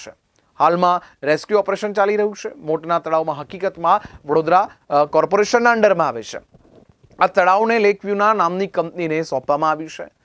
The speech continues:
લેકવ્યુ કંપની દ્વારા મોટના તળાવમાં બાળકોની રમતગમતનો સામાન ગોઠવવામાં આવ્યો છે. તળાવના કિનારે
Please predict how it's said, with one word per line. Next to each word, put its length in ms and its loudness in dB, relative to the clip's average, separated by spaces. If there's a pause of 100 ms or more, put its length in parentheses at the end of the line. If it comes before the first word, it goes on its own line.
(360)
લેકવ્યુ 500 2
કંપની 320 0
દ્વારા 320 4
મોટના 440 0
તળાવમાં 560 2
બાળકોની 440 -2
રમતગમતનો 680 -4
સામાન 400 0
ગોઠવવામાં 460 -2
આવ્યો 200 -6
છે. 160 -12 (680)
તળાવના 420 4
કિનારે 500 2